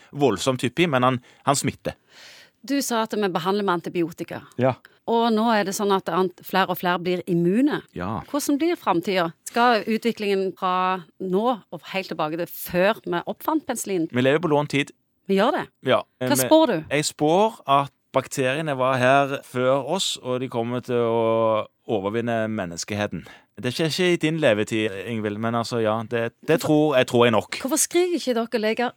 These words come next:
Speaker 2: enda høyere om hvor farlig dette er, at, eh, vi skal tilbake til før penicillin,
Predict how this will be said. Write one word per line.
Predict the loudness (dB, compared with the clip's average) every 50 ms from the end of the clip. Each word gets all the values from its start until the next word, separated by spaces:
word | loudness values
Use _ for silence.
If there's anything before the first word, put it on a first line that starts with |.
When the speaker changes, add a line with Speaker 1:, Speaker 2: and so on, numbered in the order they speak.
| _ _ 2
Speaker 2:
enda | 2 2 2 2 0 -2 -2 0
høyere | 0 0 0 0 -2 -2 -4 -4 -4 -4 -4 -2
om | -2 -2 -2
hvor | -4 -8 -8
farlig | -6 -4 -4 -4 -4 -4
dette | -4 -6 -6 -4 -4
er, | -4 -2 -2 -4 -4
at, | -4 -4
eh, | -4 -2 -2 -4 -6 -10 -6
vi | -4 -4
skal | -4 -2 -4 -8 -8 -10 _ _ _ _ _ -14
tilbake | -14 -14 -6 0 4 4 4 4 2 -4 -10 -10 -6 -4 -4 -4 -6 -10 _
til | -18 -16
før | -14 -8 -4 -2 0 0 0 -2
penicillin, | -4 -6 -6 -6 -6 -8 -8 -6 -6 -4 -2 -4